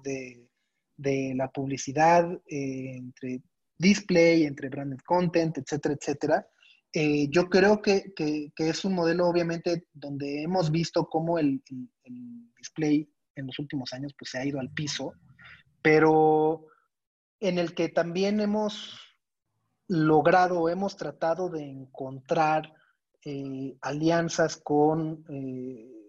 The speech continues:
los, los anunciantes, con la, con las marcas, para poder generar productos conjuntos, ¿no? Eh, eh, eh, eh, justo ahora, ahora en la, en la, en la pandemia, eh, eh, logramos, eh, desarrollar uno de, de,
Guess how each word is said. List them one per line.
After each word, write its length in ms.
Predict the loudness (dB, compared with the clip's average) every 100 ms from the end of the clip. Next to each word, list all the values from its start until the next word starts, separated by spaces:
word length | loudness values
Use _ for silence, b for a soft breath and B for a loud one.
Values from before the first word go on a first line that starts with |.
| -20
los, 320 | -16 -14 -14 -16 -18
los 340 | -16 -14 -12 -10
anunciantes, 640 | -10 -12 -6 -4 -4 -8
con 180 | -10 -12
la, 100 | -12 -14
con 160 | -12
las 140 | -10 -6
marcas, 360 | -4 -2 -4 -4
para 180 | -6
poder 320 | -6 -2 0 2
generar 540 | 2 6 8 6 4 -4 b _ _ _ _ _ _ _
productos 580 | 2 2 2 2 2
conjuntos, 840 | 2 -4 0 4 4 2 -6 -6 _
¿no? 300 | -4 -2 -2 -4
Eh, 80 | -6
eh, 380 | -4 -4 -4 -6
eh, 420 | -6 -4 -4 -8 -12 b b _
eh, 120 | -6
justo 400 | -4 -6 2 4
ahora, 380 | 6 6 4 0
ahora 320 | -4 -4 -2
en 100 | -4
la, 160 | -8 -10
en 140 | -12 -14
la, 140 | -14 -12
en 100 | -10
la 100 | -10
pandemia, 520 | -8 -6 -4 -4 -6 _ _
eh, 200 | -12 -10
eh, 600 | -10 -10 -10 -12 -16 -16 -14
logramos, 680 | -8 -4 -2 0 -2 -2 -10 b _ _ _ -8
eh, 180 | -6 -4
desarrollar 680 | -4 -2 -2 0 2 2
uno 240 | 2 0 0
de, 200 | -2 -6 -8
de, 580 | -8 -8 -10 -12 -16